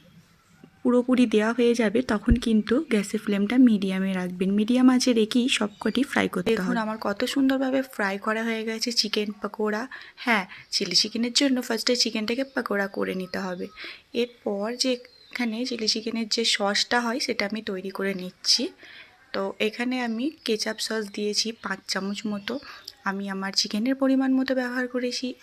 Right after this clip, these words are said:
আপনারা অবশ্যই আপনাদের চিকেনের পরিমাণ মতো ব্যবহার করবেন। আর দিয়ে দিলাম দু চামচ মতো সয়া সস, আর আপনাদের কাছে যদি গ্রিন চিলি সস থাকে তাহলে সেটাও আপনারা অ্যাড করতে পারেন, আমি এখানে সেটা স্কিপ করেছি।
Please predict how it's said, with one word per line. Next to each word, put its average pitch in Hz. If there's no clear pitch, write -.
আপনারা 208
অবশ্যই 214
আপনাদের 190
চিকেনের 226
পরিমাণ 214
মতো 214
ব্যবহার 202
করবেন। 202
আর 247
দিয়ে 254
দিলাম 240
দু 214
চামচ 196
মতো 190
সয়া 214
সস, 262
আর 202
আপনাদের 226
কাছে 247
যদি 247
গ্রিন 233
চিলি 240
সস 226
থাকে 233
তাহলে 208
সেটাও 214
আপনারা 220
অ্যাড 202
করতে 208
পারেন, 196
আমি 208
এখানে 202
সেটা 202
স্কিপ 202
করেছি। 180